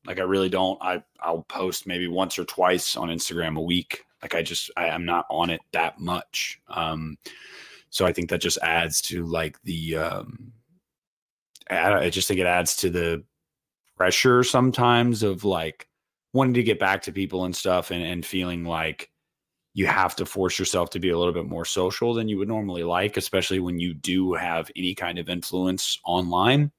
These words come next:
with people because you, you know, they, they like something that you do and they wanna talk to you. So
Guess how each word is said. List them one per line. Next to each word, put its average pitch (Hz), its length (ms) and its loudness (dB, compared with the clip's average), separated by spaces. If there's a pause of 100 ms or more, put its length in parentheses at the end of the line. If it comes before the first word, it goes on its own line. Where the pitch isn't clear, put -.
(140)
with 139 160 6
people 139 280 6
because 104 380 2
you, 87 300 0 (100)
you 98 100 0
know, 78 200 -4 (100)
they, 90 260 -4
they 90 140 0
like 90 260 0
something 92 380 -2
that 92 140 -4
you 90 100 -4
do 139 260 8
and 107 80 6
they 101 80 4
wanna 98 160 4
talk 110 300 4
to 101 120 0
you. 98 100 2
So 95 280 0